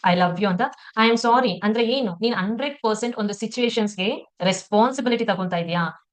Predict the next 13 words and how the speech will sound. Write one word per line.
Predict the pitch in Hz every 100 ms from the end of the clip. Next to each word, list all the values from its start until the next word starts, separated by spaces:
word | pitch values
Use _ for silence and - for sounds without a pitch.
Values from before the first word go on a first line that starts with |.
| -
"ನನ್ | 196 190
ಹತ್ರ | 185 214
ಹಣ | 233 180 185
ಇಲ್ಲ" | 214 196 175 170
ಅಂತ | 196 226
ಹೇಳ್ತಾ | 208 175
ಇದೀರಾ. | 170 160 156 _
ಅದೇನು | 208 208 226 240 220 262 - -
ನೀವು | 226 262
ಒಂದು | 269 226
ನೆಗೆಟಿವ್ | 180 202 262 233
ಇಂಪ್ಯಾಕ್ಟ್ | 185 185 214 190
ಆಗ್ಬಿಟ್ಟಿದೀರಾ. | 170 170 160 147